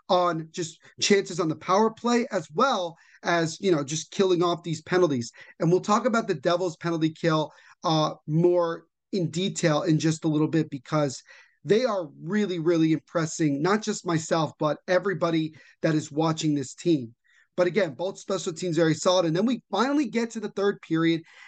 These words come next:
and a little less than three minutes in with the Devils on the power play, a beautiful, gorgeous, whatever big-time word you wanna use, feed from Jesper Bratt over to Jack Hughes,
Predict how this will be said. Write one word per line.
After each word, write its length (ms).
and 100
a 60
little 340
less 280
than 180
three 320
minutes 320
in 160
with 140
the 80
Devils 480
on 260
the 140
power 440
play, 460
a 140
beautiful, 760
gorgeous, 720
whatever 400
big-time 640
word 280
you 60
wanna 220
use, 520
feed 320
from 180
Jesper 380
Bratt 240
over 240
to 120
Jack 440
Hughes, 360